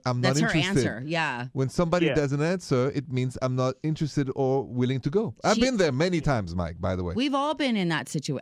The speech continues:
Speaker 2: I've been in that situation.
Speaker 1: You've been in that
Speaker 2: Yeah,
Speaker 1: situation?
Speaker 2: absolutely, where I'm constantly texting because I thought we had something. I thought you're giving me this one thing. You keep telling me to call you, and you're not, c-, you know, texting, calling back, anything. So what am I doing? And my friends,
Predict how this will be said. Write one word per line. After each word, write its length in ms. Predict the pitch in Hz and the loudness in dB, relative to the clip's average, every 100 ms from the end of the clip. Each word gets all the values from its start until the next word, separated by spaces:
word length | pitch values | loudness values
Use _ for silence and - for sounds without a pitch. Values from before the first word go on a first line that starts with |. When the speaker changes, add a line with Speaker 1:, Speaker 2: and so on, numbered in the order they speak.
| - | -2
Speaker 2:
I've 200 | 277 294 | 0 0
been 140 | 285 | 0
in 80 | 220 | 0
that 220 | 160 131 | 0 -2
situation. 640 | 165 135 131 104 117 117 95 | -4 -2 -4 -4 -6 -4 2
Speaker 1:
You've 160 | 196 | 2
been 140 | 220 254 | 2 0
in 60 | |
that 100 | 254 | 0
Speaker 2:
Yeah, 60 | 269 | -2
Speaker 1:
situation? 340 | 269 262 262 285 | 0 2 2 0
Speaker 2:
absolutely, 640 | 269 427 427 494 233 190 | 0 -2 0 0 0 0
where 280 | 175 175 180 | 0 -2 -2
I'm 180 | 202 214 | -2 0
constantly 480 | 240 254 269 240 | 0 -2 -4 -4
texting 460 | - 247 - 247 220 | -2 -4 -4 -4 -2
because 200 | 196 214 | -2 -2
I 60 | 190 | -2
thought 320 | 214 240 269 | -2 -2 0
we 100 | 220 | 0
had 220 | 175 156 | 0 0
something. 280 | 160 139 170 | -2 -2 -2
I 100 | 165 | -2
thought 260 | 214 220 | -2 -2
you're 100 | 220 208 | -2 -2
giving 240 | 196 185 | -2 0
me 100 | 170 | -2
this 240 | 147 147 156 | -2 -4 -4
one 200 | 139 139 | -2 -2
thing. 380 | 139 139 165 - - _ | -2 0 -2 -4 -14 _
You 80 | 175 | -2
keep 200 | 262 277 | 0 0
telling 260 | 247 220 208 | 0 0 0
me 60 | |
to 80 | 185 | 0
call 240 | - 165 143 | 0 -2 0
you, 360 | 147 151 170 - | -2 -2 -4 -2
and 200 | 165 165 | -2 0
you're 120 | 165 | 0
not, 220 | 165 190 - | 0 -2 -6
c-, 80 | - - - | -14 -14 -6
you 120 | 156 | -2
know, 220 | 151 139 139 | 0 -2 -4
texting, 500 | - 185 - 185 165 | -2 -2 -2 -4 -2
calling 280 | 170 165 | -2 0
back, 220 | 151 170 - | -2 -4 -2
anything. 640 | 180 247 - 127 110 151 - - _ _ - | -2 0 0 -2 -2 -2 -4 -14 _ _ -8
So 280 | - 220 208 | -2 0 0
what 340 | 185 175 220 | -2 0 0
am 80 | 247 | 0
I 140 | 262 | 0
doing? 440 | 202 214 262 170 135 | 0 -2 0 -2 -2
And 100 | 160 | 0
my 100 | 180 | 0
friends, 480 | 175 220 302 320 | 0 0 2 0